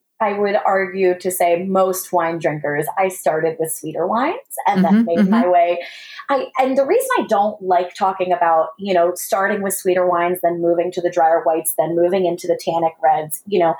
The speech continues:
Speaker 1: I don't love talking about that because I feel like that invalidates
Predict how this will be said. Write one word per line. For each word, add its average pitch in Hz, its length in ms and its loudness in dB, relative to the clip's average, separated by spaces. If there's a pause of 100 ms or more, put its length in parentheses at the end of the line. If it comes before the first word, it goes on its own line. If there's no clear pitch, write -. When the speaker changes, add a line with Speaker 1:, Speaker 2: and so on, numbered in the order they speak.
(380)
Speaker 1:
I 220 40 0
don't 254 240 -2
love 208 260 2
talking 190 340 -2
about 185 280 0
that - 120 0 (100)
because 185 340 -2 (400)
I 226 80 0
feel 269 240 0
like 294 240 0
that 202 220 0 (120)
invalidates 196 960 0